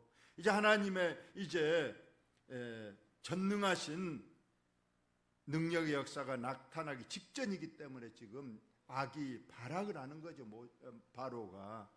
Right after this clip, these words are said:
그러나 이거 잠깐입니다. 우리 어려움도 하나님께서, 에, 역사하시기 직전이 가장 어렵잖아요. 이제 이것만 참고 이 위기만 넘기면 이제 하나님께서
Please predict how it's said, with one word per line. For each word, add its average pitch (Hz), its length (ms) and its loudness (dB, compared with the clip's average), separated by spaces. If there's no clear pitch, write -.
그러나 110 180 -6
이거 113 120 -6
잠깐입니다. 107 1120 -8
우리 175 160 2
어려움도 175 560 6
하나님께서, 156 1200 -2
에, 110 280 -6
역사하시기 135 760 -4
직전이 180 500 -8
가장 131 320 -10
어렵잖아요. 110 840 -16
이제 110 280 -14
이것만 127 500 -6
참고 151 760 -6
이 170 420 2
위기만 160 560 -2
넘기면 160 600 0
이제 139 520 -2
하나님께서 113 880 -10